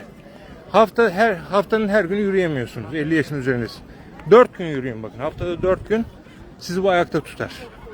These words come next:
Yürürseniz kemik erimesi yaşamazsınız, sıkıntı yaşamazsınız. Yani her, her şey iyiye gider Allah'ın izniyle. Gastrointestinal sistemler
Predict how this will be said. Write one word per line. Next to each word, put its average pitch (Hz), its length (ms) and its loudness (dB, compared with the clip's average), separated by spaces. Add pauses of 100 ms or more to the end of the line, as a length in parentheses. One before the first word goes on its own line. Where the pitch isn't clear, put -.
(1160)
Yürürseniz 185 540 4
kemik 185 300 -2
erimesi 175 340 -2
yaşamazsınız, 165 680 -4
sıkıntı 165 380 -6
yaşamazsınız. 160 760 -4 (760)
Yani 156 200 2
her, 190 280 2
her 185 260 2
şey 202 200 -4
iyiye 170 240 -2
gider 131 200 -4
Allah'ın 123 320 -2
izniyle. 135 320 -6
Gastrointestinal 156 800 -2
sistemler 156 440 -4